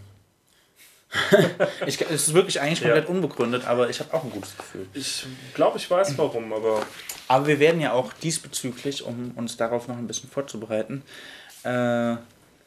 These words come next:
Speaker 1: morgen zum Stadthaus gehen und da mal anfragen, wo man denn die Geschäftsordnung des Stadtrats einsehen kann, weil ich hab online absolut nichts dazu gefunden und,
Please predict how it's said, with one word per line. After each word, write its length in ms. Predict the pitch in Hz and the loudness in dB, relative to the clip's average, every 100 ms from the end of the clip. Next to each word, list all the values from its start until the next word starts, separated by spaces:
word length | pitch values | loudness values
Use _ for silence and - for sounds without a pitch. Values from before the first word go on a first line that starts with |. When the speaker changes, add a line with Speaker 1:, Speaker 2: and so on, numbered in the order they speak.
| _ _ - | _ _ -8
Speaker 1:
morgen 880 | 107 117 143 151 131 123 127 131 127 _ _ _ _ _ - - - _ - | 0 4 6 4 2 0 0 -6 -12 _ _ _ _ _ -20 -20 -20 _ -20
zum 260 | - 131 117 | -8 -4 -2
Stadthaus 500 | - 127 - 113 - | 2 2 2 -2 -2
gehen 180 | 104 113 - - - - - - - - _ _ | -4 -6 -10 -20 -20 -20 -20 -20 -20 -20 _ _
und 260 | 110 107 - | -8 -4 2
da 100 | 110 | 2
mal 200 | 113 110 | 2 0
anfragen, 680 | 113 131 - 101 98 95 104 - - - _ 104 | 0 -2 -2 0 0 -2 -10 -16 -20 -20 _ -14
wo 280 | 98 107 | -4 -2
man 320 | 117 113 110 104 | 0 0 0 -2
denn 160 | 104 | -6
die 120 | 95 | -8
Geschäftsordnung 920 | - 110 - 135 - - 110 - 110 104 | -8 -6 -4 -6 -6 -2 -2 -2 -8 -8
des 120 | 101 | -8
Stadtrats 600 | - 123 - 101 101 - | 0 0 0 -2 -2 -4
einsehen 440 | 92 101 95 95 98 | -6 -8 -8 -8 -10
kann, 260 | 101 101 | -10 -6
weil 200 | 104 101 | -2 -2
ich 120 | 104 | -2
hab 240 | 131 - - | -6 -8 -6
online 460 | 156 185 156 135 135 | -4 -2 -2 -4 -4
absolut 600 | 151 - 139 127 120 - | -8 -8 -8 -10 -12 -12
nichts 480 | 117 113 139 - - | -8 -6 -6 -8 -8
dazu 340 | 101 98 - 104 | -8 -6 -8 -8
gefunden 480 | 104 107 107 113 | -8 -8 -8 -8
und, 160 | 104 | -10